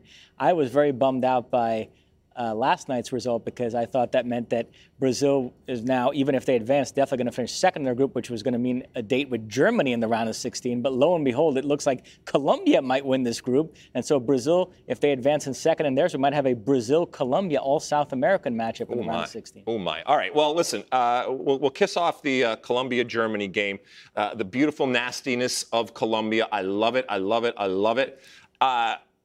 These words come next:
Speaker 2: move on to your, like we said, Brazil-France game. While I, while tonight was one of the most entertaining games in the tournament, if not the most entertaining, entertaining game, I thought that the France-Brazil game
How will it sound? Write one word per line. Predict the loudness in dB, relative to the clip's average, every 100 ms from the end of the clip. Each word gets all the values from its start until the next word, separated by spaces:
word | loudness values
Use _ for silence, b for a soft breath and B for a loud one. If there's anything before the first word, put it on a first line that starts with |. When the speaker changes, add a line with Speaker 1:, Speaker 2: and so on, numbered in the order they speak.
| 0
Speaker 2:
move | 2 2
on | 0
to | -2 0
your, | 2 4 4
like | 2 0
we | 0
said, | 0 0 0
Brazil-France | -2 2 0 0 -2 -4 -4
game. | -6 -6 -8 B B B _ 0
While | 2 2
I, | 0 2
while | 2
tonight | 2 0 0 4
was | 4 4 0 -8 -10
one | -2 2
of |
the | 4
most | 2 0 0
entertaining | 0 0 -2 0 0
games | 0 0 -2 -4 -6
in | -2
the | -2
tournament, | 0 -2 0 -2 -4
if | -6 -4
not | -4 -4
the | -4 -2 -2
most | -2 -4 -4
entertaining, | -6 -4 -4 -4 -4 -6 -10 -6
entertaining | -4 -4 -2 -2 0
game, | 0 -2 -4 b b b
I | 0 0
thought | -2 -2 -2
that | -4
the |
France-Brazil | -4 -2 -2 -2 -6 -2 0 0 2 2 2
game | -2 -6 -6 -12